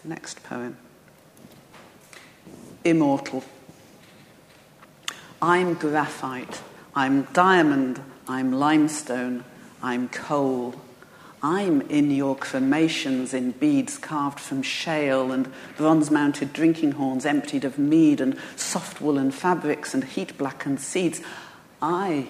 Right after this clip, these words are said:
remember your tombs. I also remember the moment precisely when flame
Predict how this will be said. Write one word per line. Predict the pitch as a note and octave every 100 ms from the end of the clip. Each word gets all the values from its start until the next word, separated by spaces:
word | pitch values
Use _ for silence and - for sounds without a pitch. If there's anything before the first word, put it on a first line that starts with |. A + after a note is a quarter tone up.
| -
remember | B2 B2+ B2+ C3+ C#3+ B2 A2 A2 - - - -
your | A#2 A#2
tombs. | A2+ - A2 A#2 A2+ A#2+ - - - - _ _ _ _ _ _ - _ F#3
I | F#3 F#3 -
also | - G3+ A#3+ - - B2+ A#2+ - -
remember | B2+ B2+ B2 B2 A#2+ B2 C#3 - - _ _ _ -
the | D3
moment | D3+ D#3+ E3+ E3+ - -
precisely | - E3+ - - G3+ F#3 - - B2+ A#2+
when | A#2 B2
flame | B2 - D#3+ D#3+ D3+ B2+ A#2+